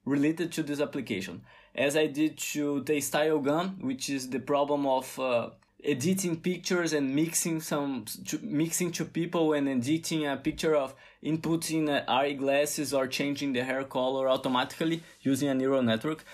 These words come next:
So to have one episode related only to one application, I like to do a project to really understand the network that solved this problem and all the nuances that we have in the problem. But unfortunately now with the university and the side jobs that I have here in France,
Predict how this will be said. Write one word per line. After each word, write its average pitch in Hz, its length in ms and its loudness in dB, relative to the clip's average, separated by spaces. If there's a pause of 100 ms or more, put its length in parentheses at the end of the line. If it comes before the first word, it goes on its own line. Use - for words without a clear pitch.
So 160 300 0 (140)
to 165 100 -2
have 175 240 0
one 180 180 2
episode 190 380 0 (300)
related 175 580 2
only 208 280 4
to 190 200 0
one 156 300 2
application, 190 560 -2
I 165 100 2
like 151 240 4
to 170 100 -4
do 156 120 0
a 151 60 2
project 139 520 -2 (360)
to 165 360 4
really 208 320 4
understand 185 880 -2
the 131 140 2
network 139 500 0
that 131 140 -2
solved 127 260 -4
this 117 160 -6
problem 131 520 0 (280)
and 127 400 -4
all 147 200 2
the 165 100 2
nuances 180 580 0
that 147 180 0
we 147 100 -8
have 127 200 -2
in 135 80 -4
the 123 100 -2
problem. 117 440 -2 (240)
But 147 260 0 (100)
unfortunately 156 760 0
now 127 400 2
with 135 260 -2
the 127 100 0
university 123 760 0
and 123 160 -4
the 120 180 2
side 123 320 -2
jobs 120 320 0
that 120 220 0
I 110 80 2
have 117 220 0
here 117 200 -4
in 120 80 -4
France, 117 360 -6